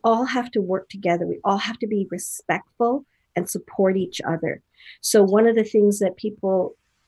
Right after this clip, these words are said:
companies should do is really have those open, healthy discussions. Because I think the more you learn about the other polarization, the better. Uh, in, in my journey for the last few years,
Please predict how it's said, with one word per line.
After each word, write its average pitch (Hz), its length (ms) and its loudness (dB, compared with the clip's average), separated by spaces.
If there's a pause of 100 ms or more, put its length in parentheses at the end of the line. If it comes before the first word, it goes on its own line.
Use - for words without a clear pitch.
companies 208 460 2
should 359 240 -2
do 226 120 2
is 202 180 -2
really 262 340 0
have 247 340 -4
those 185 240 -4 (140)
open, 208 300 0
healthy 190 360 -4
discussions. - 640 -6 (440)
Because 208 180 4
I 202 60 2
think 214 180 -2
the 220 100 4
more 214 320 4
you 262 240 2
learn 214 300 4
about 202 640 0 (340)
the 180 320 -2
other 190 520 0 (800)
polarization, 185 1120 2
the 170 80 -2
better. 170 520 0 (500)
Uh, 220 100 2 (240)
in, 220 300 4
in 214 180 6
my 233 300 6
journey 214 560 4
for 202 160 -2
the 180 100 0
last 180 340 2
few 185 120 -2
years, 190 300 2